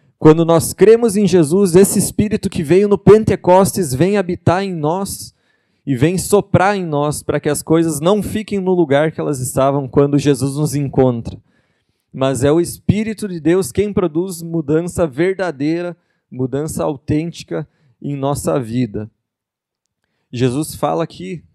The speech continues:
na vida com ele é necessário nascer de novo.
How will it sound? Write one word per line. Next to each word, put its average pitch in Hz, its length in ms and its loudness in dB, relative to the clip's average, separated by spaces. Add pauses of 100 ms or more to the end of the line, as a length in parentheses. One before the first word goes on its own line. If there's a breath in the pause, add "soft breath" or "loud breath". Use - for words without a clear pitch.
(340)
na 135 260 -6
vida 143 380 -8
com 151 300 -8
ele 147 240 -2
é 143 100 0
necessário 156 680 -4
nascer 151 460 -8
de 143 120 -4
novo. 123 460 -2